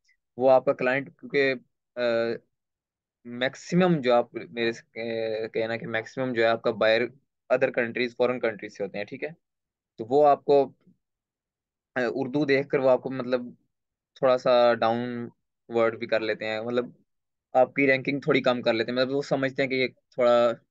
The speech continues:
backward type, मतलब उनके लिहाज से होता है। लेकिन आप, आप, आप अगर चाहें तो आप उर्दू भी यहाँ पर लिख सकते हैं, ठीक है। उसके बाद अगर आप linked accounts, अ, आप कोई भी account, अ, अपना link करना चाहते हैं, तो मैं आपको सजेस्ट करूँ यहाँ पर आप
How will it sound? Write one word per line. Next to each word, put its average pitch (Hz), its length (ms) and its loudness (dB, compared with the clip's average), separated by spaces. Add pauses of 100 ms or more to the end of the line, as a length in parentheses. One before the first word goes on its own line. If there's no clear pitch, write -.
(640)
backward 117 460 -2
type, 113 260 -2
मतलब 139 340 -6 (460)
उनके 151 380 0
लिहाज 123 340 0
से - 140 -6
होता 117 180 -2
है। 139 60 2
लेकिन 139 260 -6 (460)
आप, 135 320 2
आप, 135 460 0
आप 135 200 2
अगर 135 200 -2
चाहें 139 240 -2
तो 143 80 0
आप 131 100 -2
उर्दू 127 220 -12
भी 131 140 -6
यहाँ 120 200 0
पर 117 100 -6
लिख 120 160 -2
सकते - 280 -10
हैं, 104 80 -6
ठीक 143 120 -6
है। 175 140 -2 (540)
उसके 156 200 -4
बाद 151 120 6
अगर 151 160 4
आप 151 180 2
linked 139 300 -2
accounts, 139 640 -2
अ, 123 60 0
आप 123 520 4
कोई 131 200 -4
भी 131 100 -4
account, 123 280 -2
अ, 117 280 4
अपना 117 220 -2
link 120 200 -4
करना 117 200 -2
चाहते 117 280 -2
हैं, 120 60 -4
तो 123 220 -4 (260)
मैं 135 60 2
आपको 143 200 0
सजेस्ट 135 260 -8
करूँ 143 200 -2
यहाँ 127 180 0
पर 131 160 0
आप 127 160 2